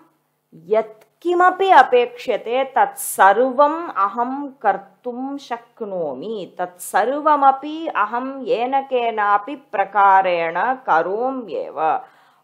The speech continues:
मध्ये सुखं वा मां लोभयितुम् आयातु, दुःखं वा मां पीडयितुम् आयातु, अहं मम मनसि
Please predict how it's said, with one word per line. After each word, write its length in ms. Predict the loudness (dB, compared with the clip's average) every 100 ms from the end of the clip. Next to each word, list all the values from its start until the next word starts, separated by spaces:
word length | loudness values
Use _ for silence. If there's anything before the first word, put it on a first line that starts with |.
| -8
मध्ये 840 | -2 -2 -2 -2 0 2 0 -2 -10 _ _
सुखं 600 | -12 -12 -2 2 2 2
वा 540 | 6 8 10 8 6 4 -2
मां 600 | 0 2 4 4 4 2 -4 -8
लोभयितुम् 960 | -2 -2 2 2 2 -2 -8 -8 -8 -2
आयातु, 880 | 0 0 0 2 2 0 -6 -10 -12
दुःखं 760 | -12 -14 -16 _ -4 -2 -2 2
वा 440 | 6 8 6 4
मां 520 | 2 0 2 2 0
पीडयितुम् 880 | -10 -14 -6 2 2 2 -4 -4 -4 -2
आयातु, 1000 | 0 0 -2 -2 -4 -6 -10 -8 -10 -14 _ _ _ _
अहं 560 | -6 -2 -2 -2 -6 -10 -14 _ _ -8
मम 300 | 0 2 4
मनसि 960 | 4 6 6 4 -2 -8 -10 -12 -14